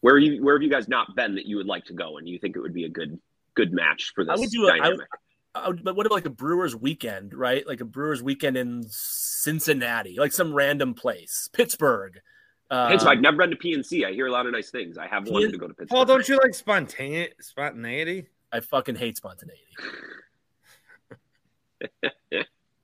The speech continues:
Speaker 2: I mean, like,
Speaker 3: Like, one
Speaker 2: I
Speaker 3: of the
Speaker 2: tra-
Speaker 3: only things, we went to California once. Um, my brother lives out there, so the whole family went out there. And we had, like, no plan, no idea. And one of the only things I remember is this, like, kind of dive Italian, uh, restaurant that we ate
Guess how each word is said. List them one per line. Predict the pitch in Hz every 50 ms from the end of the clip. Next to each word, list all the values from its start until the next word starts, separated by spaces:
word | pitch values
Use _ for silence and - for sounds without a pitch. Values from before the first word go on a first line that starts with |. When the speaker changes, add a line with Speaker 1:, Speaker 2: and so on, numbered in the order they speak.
| _ _ _
Speaker 2:
I | 160 165
mean, | 175 175 165 156
like, | 156 156 -
Speaker 3:
Like, | 220
one | 214 240
Speaker 2:
I | 247
Speaker 3:
of | 262
the | 247 247
Speaker 2:
tra- | 226
Speaker 3:
only | 208 220 233 247 233
things, | - 208 214 214 180 165
we | 202 214
went | 220 220 -
to | 175
California | 143 175 185 180 175 156 135 - 151 165 170 170 160 139
once. | 123 117 113 110 110 104 - - - - _ _ _ _ _ _ _ _ _ _ _ _ _ -
Um, | 113 117 113 113 110 110 107 110 107 - -
my | 113 117 117
brother | 117 120 139 143 143 135
lives | 123 120 113 113
out | 110 104
there, | 113 110
so | 104 - 117
the | 113
whole | 107 127 123
family | - - 127 127 135 135 123
went | 117 110 107
out | 104 98 -
there. | 110 110 107 101 101 - _ _ _ _ _ _ _ _ _ -
And | 120 123 123 120 117 117 123 110
we | 127 143 147
had, | 147
like, | 135 127 120 117
no | 127 127 127
plan, | 117 - - 135 131 131 127
no | 123 120
idea. | 113 110 107 113 127 139 135
And | 123 117
one | 131 139
of | 131
the | 131 131
only | 131 147 151 135
things | - - 139 143 139 127
I | 123
remember | 120 117 113 120 123 143 131 120 113
is | 110 104 104
this, | 110 104 - - - _ _ _ _ _ _ _ _ _ _
like, | 113 113 113 104 101 _ _ _ _
kind | - 131 139 131
of | 117 101 98
dive | 123 117 120 127 131 131 120
Italian, | 120 - - 131 127 127 127 120 113 - _ _ _ _ _ _ - 101
uh, | 107 104 101
restaurant | 110 135 160 160 - 131 113 90
that | 117 104
we | 104 107 101
ate | 101 107 107 104